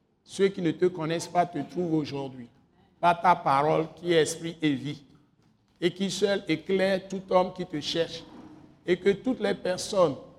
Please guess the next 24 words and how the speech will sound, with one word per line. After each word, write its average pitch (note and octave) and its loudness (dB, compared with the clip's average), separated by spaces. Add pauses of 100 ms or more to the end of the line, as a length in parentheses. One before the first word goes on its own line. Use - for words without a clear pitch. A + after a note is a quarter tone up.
(280)
qui A3 -6
se F#3 2
sont F#3+ -6
égarées E3+ 2
loin F3+ 0
de E3+ 0
la C#3+ 2
vraie D3 -2
foi F3+ -6
viennent E3 -4
à D#3 -2
ta F3+ 2
glorieuse E3 -2
lumière D#3+ -4
à E3+ 4
nouveau. C#3 -4 (800)
Seigneur, F3+ -2
que F#3+ -4
tu F#3+ -4
relèves F3+ 4
ceux G3 -8
qui F#3+ -10
sont F#3 -8
tombés, D#3 -4